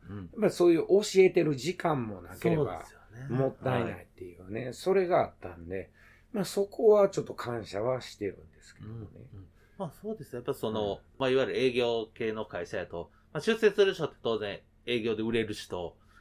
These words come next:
Speaker 1: だけど数字も大きくなったら教えるよりも自分で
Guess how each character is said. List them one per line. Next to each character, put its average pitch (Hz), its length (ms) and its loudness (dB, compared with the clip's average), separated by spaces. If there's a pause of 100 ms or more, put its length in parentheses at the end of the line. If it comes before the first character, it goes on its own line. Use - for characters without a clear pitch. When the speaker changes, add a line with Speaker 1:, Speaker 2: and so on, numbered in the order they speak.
(160)
Speaker 1:
だ 110 100 -2
け 104 80 -2
ど 98 80 -8
数 185 260 0
字 156 80 -2
も 120 140 -2
大 120 80 -6
き - 80 -20
く 123 80 -4
な 101 80 -6
っ - 80 -12
た 107 100 -4
ら 98 100 -2
教 127 140 -2 (120)
え 175 120 2
る 165 60 0
よ 156 100 4
り 151 60 -4
も 151 100 -2
自 110 160 -6
分 113 220 -6
で 110 320 -2